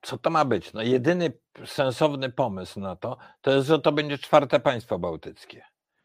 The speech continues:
Prawda? Y, no to ono musi napisać sobie swoją historię, prawda? Jakąś. Y, w tym takim procesom można pomagać, ale trzeba dobrze rozumieć, jaka jest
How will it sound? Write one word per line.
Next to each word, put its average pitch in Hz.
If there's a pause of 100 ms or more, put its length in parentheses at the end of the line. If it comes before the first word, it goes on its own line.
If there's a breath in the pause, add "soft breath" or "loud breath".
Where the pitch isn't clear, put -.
(380)
Prawda? 156 (440 soft breath)
Y, 113
no 120
to 143
ono 175
musi 233
napisać 190
sobie -
swoją 185
historię, 139 (460)
prawda? 107
Jakąś. 131 (560 soft breath)
Y, 104 (120)
w -
tym 185 (160)
takim 160
procesom 156
można 131
pomagać, 117 (360 soft breath)
ale 131
trzeba 120
dobrze 143
rozumieć, 104
jaka 117
jest 98